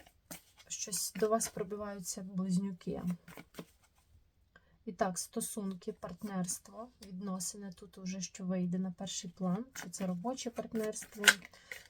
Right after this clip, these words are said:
Ц-, прям до вас близнюки пробиваються. Чи, м,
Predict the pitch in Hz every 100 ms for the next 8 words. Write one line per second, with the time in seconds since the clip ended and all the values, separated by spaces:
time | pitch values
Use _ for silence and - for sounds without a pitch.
0 | - - - - - - - - - -
1 | - - _ _ - - - - _ 214
2 | 208 196 185 185 190 185 196 196 175 240
3 | 233 - 190 196 196 190 196 175 - -
4 | - - - - - - - - - -
5 | 196 190 190 185 180